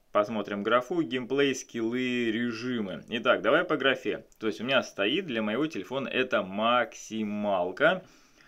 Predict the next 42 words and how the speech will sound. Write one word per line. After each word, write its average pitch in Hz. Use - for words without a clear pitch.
но 139
саму 135
максималку 143
выставить 131
почему-то 107
нельзя. 101
То 113
есть 101
здесь 104
я 104
иду 104
в 113
графику, 156
и 117
у -
меня 110
стоит -
повышенная 104
F 95
P 135
S-ка, 170
но 113
графика 120
стоит 107
высокая. 101
Все 180
на 185
максималку 139
я 117
выставить 113
не 101
могу, 98
у 147
меня 117
тогда 110
падает 95
Ф -
П 92
С-ка. 76
С -
чем 135
связано, 135